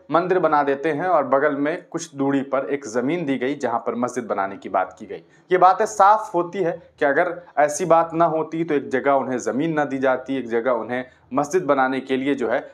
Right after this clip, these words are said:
ज़मीन नहीं दी जाती और एक जगह मंदिर नहीं बनता। आज उस पूरे मामले पर मंदिर बन रहा है, आधा अधूरा मंदिर अभी बना है कि उस पर प्राण प्रतिष्ठा करवाया जा रहा है, जिससे खुद हिंदू समुदाय के शंकराचार्य नाराज़ हैं।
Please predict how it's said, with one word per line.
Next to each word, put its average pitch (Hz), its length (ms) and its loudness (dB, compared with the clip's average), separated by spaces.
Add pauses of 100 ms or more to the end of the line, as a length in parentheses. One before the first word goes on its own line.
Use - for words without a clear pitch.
(140)
ज़मीन 156 320 0
नहीं 160 240 -2
दी 139 120 0
जाती 127 320 2
और 156 180 2
एक 123 100 -4
जगह 127 220 0
मंदिर 123 320 -2
नहीं 107 200 -4
बनता। - 360 -8 (240)
आज 175 300 6
उस - 200 -12
पूरे 190 180 2
मामले 156 340 2
पर 165 200 -2
मंदिर 123 240 -2
बन 135 160 0
रहा 143 260 0
है, 143 140 -4
आधा 113 400 2
अधूरा 120 300 -2
मंदिर 120 320 -4
अभी 131 180 -2
बना 117 260 0
है 156 180 -4
कि 135 140 -6
उस 120 120 -6
पर 151 200 0
प्राण 127 340 2
प्रतिष्ठा 139 520 -4
करवाया 95 320 -2
जा 92 140 -2
रहा 104 160 -2
है, - 120 -8 (260)
जिससे 180 220 0
खुद 190 180 0
हिंदू 165 200 0
समुदाय 143 460 2
के 160 160 -6
शंकराचार्य 120 600 0
नाराज़ 113 480 2
हैं। 147 180 -6